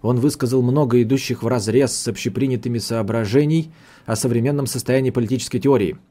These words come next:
об изъянах доктрины, доктрины консерваторов, о нехватке в Америке консервативных альтернатив, противовеса натиску либерализма. Как человек, лично положивший немало усилий на то, чтобы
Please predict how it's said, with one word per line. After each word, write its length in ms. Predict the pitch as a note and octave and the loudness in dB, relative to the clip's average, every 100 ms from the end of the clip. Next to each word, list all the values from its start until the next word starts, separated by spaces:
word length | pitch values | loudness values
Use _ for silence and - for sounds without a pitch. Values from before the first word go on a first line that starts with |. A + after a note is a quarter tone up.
| _ _ _ _ _ _ _ - | _ _ _ _ _ _ _ -8
об 140 | A2 | -4
изъянах 400 | A2 A2 A#2+ G#2+ | -2 0 0 -2
доктрины, 420 | G2 A2 A2 G#2 G#2 | -4 -2 -2 -2 -4
доктрины 460 | A2+ G#2+ A#2+ G#2+ | -4 -2 0 0
консерваторов, 760 | G2 G2 G#2+ G#2+ D#3+ D#3+ E3 - | -2 -4 -4 2 2 2 -2 -2
о 40 | |
нехватке 480 | A#2+ A2 A2+ A2+ - | -4 -2 0 -2 0
в 60 | A2 | -2
Америке 560 | A2 A2 G2+ A2 G2 - - - - | 0 0 0 0 -2 -4 -20 -20 -8
консервативных 760 | - G#2 A2+ A2 F#2+ G#2+ G#2 G#2+ | -4 -2 0 0 0 0 0 -2
альтернатив, 760 | F#2+ G#2 A2 G2 C#3 E3 D#3+ | -4 -2 -2 -2 2 2 2
противовеса 640 | - A#2 A#2+ A#2 A#2+ A2+ G#2+ | 0 0 0 2 2 0 -2
натиску 420 | G#2+ G#2+ - G2+ | -2 -4 -6 -4
либерализма. 680 | G2+ G#2+ G#2+ C#3+ D#3+ D#3 - - - - - - _ - | -2 0 2 2 2 0 -4 -18 -20 -20 -20 -20 _ 0
Как 200 | F#3 F#3+ | 2 2
человек, 400 | - F3 F#3+ F#3+ | 2 6 6 6
лично 320 | G3 F#3 E3+ | 2 2 0
положивший 540 | D3+ D#3 B2 F3 - | 2 2 2 0 0
немало 360 | C#3+ D3+ D3 A#2 | -2 0 0 0
усилий 360 | A2+ - B2+ G#2 | -2 -2 -2 -2
на 100 | G#2 | -2
то, 160 | B2 | -4
чтобы 440 | A#2+ - G#2+ A2+ | -4 -6 -2 -2